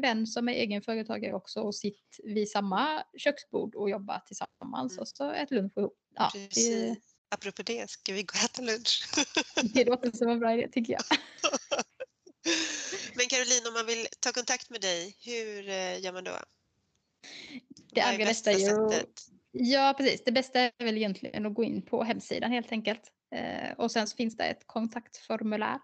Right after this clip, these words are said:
Speaker 1: Det ska
Speaker 2: Och du
Speaker 1: funka.
Speaker 2: finns på Instagram också?
Speaker 1: Jag finns på Instagram snart. Eller kontot finns, men <laughs> det
Speaker 2: Ja,
Speaker 1: finns
Speaker 2: ja.
Speaker 1: inte mycket där än.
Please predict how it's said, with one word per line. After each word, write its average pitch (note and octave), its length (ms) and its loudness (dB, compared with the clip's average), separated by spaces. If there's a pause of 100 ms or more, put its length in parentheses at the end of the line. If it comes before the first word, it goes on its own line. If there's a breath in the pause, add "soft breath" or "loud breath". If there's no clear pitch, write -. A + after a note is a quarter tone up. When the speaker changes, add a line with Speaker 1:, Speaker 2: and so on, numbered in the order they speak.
Speaker 1:
Det A3+ 220 6
ska - 240 -6
Speaker 2:
Och A#3 40 4
du G#3+ 60 0
Speaker 1:
funka. A#3+ 400 0
Speaker 2:
finns F#3+ 160 -4
på - 120 -8
Instagram E3+ 600 -2 (120)
också? - 260 -12 (320)
Speaker 1:
Jag B3+ 520 6
finns A#3 380 2
på A3+ 120 2
Instagram G#3+ 840 0
snart. A#3 420 2
Eller A#3 400 4
kontot A3 340 2
finns, B3 320 -4
men A#3+ 140 2
<laughs> - 640 0
det D4 120 4
Speaker 2:
Ja, A3+ 280 6
Speaker 1:
finns A3+ 180 2
Speaker 2:
ja. A3+ 180 6
Speaker 1:
inte - 80 4
mycket - 220 4
där - 120 6
än. A#3+ 300 4